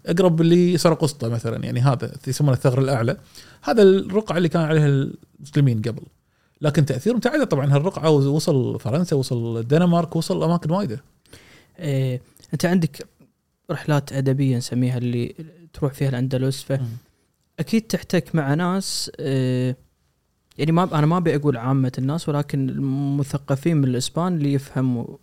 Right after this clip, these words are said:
Speaker 2: ويعرف بالتاريخ، هم شنو ردهم؟ يعني، هل هم عندهم رد لما يسمعون الفكرة العامة هذه اللي دائما عند المسلمين، بأن إحنا اللي سوينا الأندلس
Speaker 1: مم.
Speaker 2: وهذا كله وأنتوا خذيتوه منا؟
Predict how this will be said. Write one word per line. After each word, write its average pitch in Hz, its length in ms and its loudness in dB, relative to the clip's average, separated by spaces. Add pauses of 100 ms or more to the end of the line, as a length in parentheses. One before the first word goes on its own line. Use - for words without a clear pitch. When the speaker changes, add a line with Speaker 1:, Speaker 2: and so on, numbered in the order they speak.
(300)
Speaker 2:
ويعرف 135 300 -4
بالتاريخ، 127 400 -6 (1600)
هم 170 360 0
شنو 226 340 0
ردهم؟ 135 540 2
يعني، 120 200 -2 (120)
هل 160 160 0
هم 180 160 4
عندهم 143 540 2
رد 127 240 0
لما 117 260 -2
يسمعون 120 600 -4 (140)
الفكرة 131 500 -6
العامة 123 520 -2
هذه 117 100 -2
اللي 120 160 -2
دائما 117 320 -2
عند 120 160 -4
المسلمين، 120 420 -2
بأن 113 280 -4
إحنا 127 800 -2
اللي 120 140 -8
سوينا 131 360 0
الأندلس 135 680 0
Speaker 1:
مم. - 60 0
Speaker 2:
وهذا 131 300 0
كله 135 340 -2
وأنتوا 131 260 -2
خذيتوه 135 400 -2
منا؟ 135 360 2